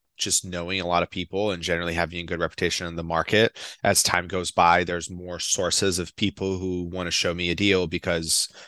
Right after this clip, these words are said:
they wanna work with me on something or because they've heard about other founders telling, you know, their, their sort of pleasure of working with us. Um, and so that kind of scales naturally. It's more of just, like, how do you then do, how do you scale your filter? How do you scale the selection side, the underwriting, the due diligence, all that stuff?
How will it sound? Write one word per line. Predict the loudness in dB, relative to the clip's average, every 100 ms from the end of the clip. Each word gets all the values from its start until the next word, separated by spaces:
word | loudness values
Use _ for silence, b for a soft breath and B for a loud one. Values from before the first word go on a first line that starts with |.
| B -12
they | -8
wanna | -4
work | -2 0
with | -2
me | -4
on | -2
something | 0 0 -2 -4
or | -6
because | -8 -4 2
they've | 2
heard | 2 2
about | 4 4 4 2 _ _ _ _ _ _ _ _ -2
other | 0 0
founders | 0 0 0 -2
telling, | 0 0 -2 -8 _ -14
you | -8
know, | -6
their, | 2 4 4 2 _
their | -2 -2 -2
sort | -10 -10
of | 2
pleasure | 4 4 0
of |
working | -2 -2 -2
with | 2
us. | 2 2 B B B B
Um, | 4 4 2 0
and | 2
so | 4 2
that | 4 6 6
kind | 2 0 0
of |
scales | -2 -2 -4 -2
naturally. | -4 -2 -2 -2
It's | -2 -4
more | -4 -2
of | 0
just, | 0 2
like, | 2 2
how | 2 0
do | 0
you | -4
then | 0 -2 -2
do, | -6 -4 -4 -6 -2
how | 2
do | 2
you |
scale | 4 4 4 2
your | 0 -4
filter? | -4 -4 0
How | 2 2
do |
you | 2
scale | 0 -2
the | 0
selection | 0 2 2 0 -2
side, | 2 4 4
the | -2
underwriting, | -4 -4 -4 -4
the | -12
due | -8
diligence, | -4 -4 -4 -6
all | -2
that | 0
stuff? | 2 2 2 -4